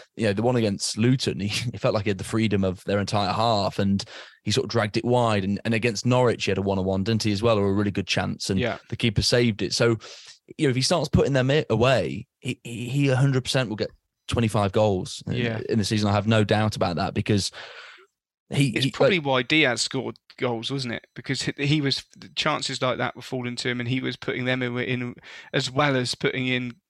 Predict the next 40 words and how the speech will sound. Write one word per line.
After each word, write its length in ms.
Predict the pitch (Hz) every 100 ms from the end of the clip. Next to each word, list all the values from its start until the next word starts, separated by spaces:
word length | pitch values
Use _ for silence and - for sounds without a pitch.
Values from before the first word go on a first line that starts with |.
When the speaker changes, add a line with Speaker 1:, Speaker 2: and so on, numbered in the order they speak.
| _
Speaker 2:
goals 360 | - 131 123 120
that, 200 | 127 - -
that 180 | 123
Vic 280 | 120 143 -
does. 300 | 110 87 - -
You 100 | 123
know, 60 |
it's, 160 | 127 -
it, 360 | - 123 90 - -
quite 220 | - 151
similar, 440 | - - 139 117 110
I 60 |
suppose, 460 | 117 - - 117 113
in, 100 | 110 -
in 140 | 113
style. 520 | 113 - 127 110 104 - _ _ -
Speaker 1:
And, 120 | 143 - - -
uh, 220 | - -
and, 120 | 98
you 80 | 135
know, 60 | 117
that's 140 | 107
what, 100 | -
you 60 | 120
know, 80 |
why 140 | 107 110
Mitrovic 460 | 120 - 117 98
scored 300 | - - 95
so 120 | - 101
many 180 | 92
goals. 300 | 92 92 95
Speaker 2:
Yeah. 220 | 113 113 110 -
Speaker 1:
You 140 | 107
know, 180 | 107 98
he, 180 | 101 98
he, 260 | 110 107 - - - _ _ _ _ _ _
you 200 | - 123
gave 220 | 135 131
him 100 | 123 117
a, 180 | 110